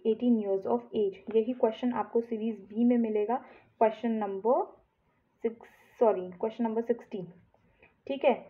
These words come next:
सीरीज सी में मिलेगा क्वेश्चन नंबर फिफ्टी फ़ोर और सीरीज डी में मिलेगा क्वेश्चन नंबर थर्टी एट। नेक्स्ट क्वेश्चन डिस्कस करते हैं, क्वेश्चन नंबर फिफ्टी फ़ाइव, offence under the section two thirty-two of the Indian Penal Code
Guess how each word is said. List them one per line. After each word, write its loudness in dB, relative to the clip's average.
सीरीज 0
सी 2
में 6
मिलेगा 4
क्वेश्चन -2
नंबर -4
फिफ्टी -8
फ़ोर 0
और 4
सीरीज 0
डी -2
में -2
मिलेगा 0
क्वेश्चन -4
नंबर -8
थर्टी -2
एट। 0
नेक्स्ट 0
क्वेश्चन -2
डिस्कस -6
करते -2
हैं, -6
क्वेश्चन -2
नंबर -8
फिफ्टी -8
फ़ाइव, -6
offence 0
under 2
the 0
section 0
two -2
thirty-two -2
of 0
the -8
Indian -2
Penal -4
Code 6